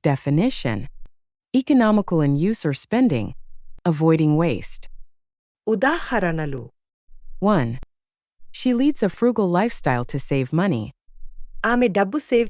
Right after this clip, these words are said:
Speaker 2: చేసుకోవడానికి పొదుపుగా జీవిస్తుంది.
Speaker 1: Two. He is frugal with his expenses.
Speaker 2: అతను తన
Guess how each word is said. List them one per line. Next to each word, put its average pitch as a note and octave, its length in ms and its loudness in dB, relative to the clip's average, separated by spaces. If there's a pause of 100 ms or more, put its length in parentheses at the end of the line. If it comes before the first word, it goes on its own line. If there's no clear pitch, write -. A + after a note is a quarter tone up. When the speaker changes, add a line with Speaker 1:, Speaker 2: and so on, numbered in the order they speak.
Speaker 2:
చేసుకోవడానికి E3 760 -2 (220)
పొదుపుగా A#3+ 400 2 (120)
జీవిస్తుంది. D#3+ 600 -4 (840)
Speaker 1:
Two. C4 180 4 (240)
He C4+ 180 2
is - 60 -6 (140)
frugal B3 360 2
with C#3 180 -4
his C3+ 80 -6 (100)
expenses. F#3 600 -2 (880)
Speaker 2:
అతను D#4 340 0
తన G#3 140 2